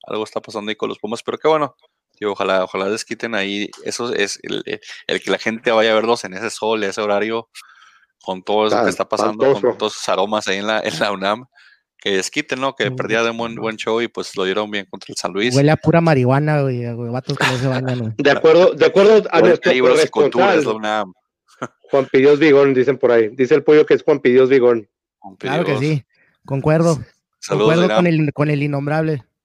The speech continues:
Speaker 1: El, el que no nombraremos el día de hoy, pero saludos a Irán, que te está diciendo que te escucha que le estás tirando tierra a sus Pumas, Iván.
Speaker 3: <laughs>
Speaker 1: Eh,
Speaker 3: Todo lo
Speaker 2: Dios,
Speaker 3: contrario,
Speaker 2: hazme
Speaker 3: hasta habl-, hablé bien del Pumas, cosa que no hago usualmente.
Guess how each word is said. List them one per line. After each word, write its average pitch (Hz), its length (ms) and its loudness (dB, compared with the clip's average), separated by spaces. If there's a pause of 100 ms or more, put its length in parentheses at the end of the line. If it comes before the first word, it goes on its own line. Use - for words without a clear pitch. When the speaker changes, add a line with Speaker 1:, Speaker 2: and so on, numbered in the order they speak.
Speaker 1:
El, 95 400 -10
el 95 60 -10
que 98 100 -8
no 95 120 -10
nombraremos 107 460 -6
el 98 80 -6
día 98 120 0
de 104 80 2
hoy, 98 220 2
pero 95 140 -12
saludos 120 280 -4
a - 20 2
Irán, 107 200 0
que - 100 -6
te - 80 -6
está - 180 -2
diciendo 107 260 -4
que - 120 -18
te - 80 -16
escucha - 340 -12
que 92 260 -6
le - 80 -10
estás - 240 -14
tirando 101 240 -8
tierra 107 220 -4
a 101 60 -4
sus - 160 -18
Pumas, 95 340 -10
Iván. 90 240 -12 (680)
Speaker 3:
<laughs> - 580 -18 (800)
Speaker 1:
Eh, 113 180 0
Speaker 3:
Todo - 160 4
lo - 60 4
Speaker 2:
Dios, 95 220 6
Speaker 3:
contrario, - 320 2
Speaker 2:
hazme - 120 4
Speaker 3:
hasta 190 340 4
habl-, 190 200 -4
hablé 180 240 -2
bien 233 200 -2
del 233 100 -6
Pumas, 220 340 -6 (260)
cosa 175 240 -4
que 180 120 -4
no 175 140 0
hago 185 200 -2
usualmente. 170 480 -4